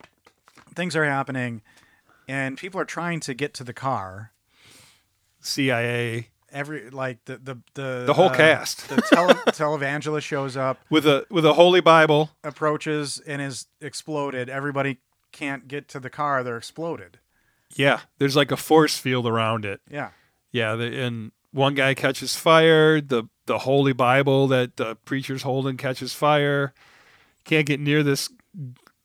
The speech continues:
Speaker 2: glowing lime green car. Enter Socrates
Speaker 1: Yeah, and that's why I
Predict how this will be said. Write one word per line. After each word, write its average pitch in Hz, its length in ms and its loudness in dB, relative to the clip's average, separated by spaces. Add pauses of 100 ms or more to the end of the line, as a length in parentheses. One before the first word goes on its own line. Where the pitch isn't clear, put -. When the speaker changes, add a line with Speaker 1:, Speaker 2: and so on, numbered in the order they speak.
(260)
Speaker 2:
glowing 139 480 0
lime 135 340 2
green 135 300 -2 (220)
car. 123 460 0 (1080)
Enter 170 580 4 (180)
Socrates 147 1040 -6 (840)
Speaker 1:
Yeah, 123 380 -14
and 127 140 -18
that's 180 200 -16
why 180 200 -14
I 135 260 -12